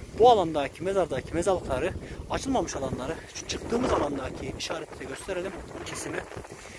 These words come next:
Bu alanı bir inceleyelim. Bakalım buraları bize ne verecek. Aynı şekilde burada da bir kesimler var arkadaşlar. Bunlar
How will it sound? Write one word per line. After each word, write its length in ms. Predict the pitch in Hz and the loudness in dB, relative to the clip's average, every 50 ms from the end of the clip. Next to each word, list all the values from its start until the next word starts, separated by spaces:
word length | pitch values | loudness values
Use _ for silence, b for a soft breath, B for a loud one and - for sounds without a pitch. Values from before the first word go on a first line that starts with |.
| B B B B B - - - - - - | B B B B B -8 -8 -6 -6 -4 2
Bu 100 | - 294 | 4 6
alanı 240 | 294 254 226 220 233 | 6 6 4 2 0
bir 80 | 240 240 | -2 -4
inceleyelim. 460 | 233 226 240 240 254 240 208 214 247 - - - - | -2 0 0 2 2 2 0 0 -4 -6 -6 -4 -4
Bakalım 360 | 185 170 214 208 208 208 190 | 0 2 2 2 2 0 -2
buraları 320 | 185 196 196 202 202 - | 0 0 0 0 0 -2
bize 160 | 180 175 190 185 190 | -4 -4 -4 -2 0
ne 100 | 185 190 | 2 2
verecek. 320 | 185 165 156 180 202 - - - - | 2 2 0 0 -2 -2 -2 -2 0
Aynı 200 | 196 220 226 220 | 0 0 2 2
şekilde 380 | - 233 - - - 226 220 - - - - - - | 0 0 0 0 0 2 0 0 0 -4 -6 -4 -2
burada 220 | - 202 202 196 | 0 0 2 0
da 60 | - | 0
bir 160 | - - - | -2 -4 -4
kesimler 340 | - - - - - 139 135 | -4 -4 -4 -4 -4 -6 -6
var 140 | 135 131 127 | -4 -4 -4
arkadaşlar. 540 | 127 127 - 143 131 123 - - 202 214 - - - - B B B B B B B B B B B B B B B B B B - - - - - - - - - - | -6 -6 -6 -8 -10 -10 -8 -6 -6 -6 -6 -6 -12 -14 B B B B B B B B B B B B B B B B B B -18 -18 -16 -16 -18 -18 -20 -12 -2 4
Bunlar 360 | 247 285 294 294 302 311 302 | 6 8 10 10 10 8 8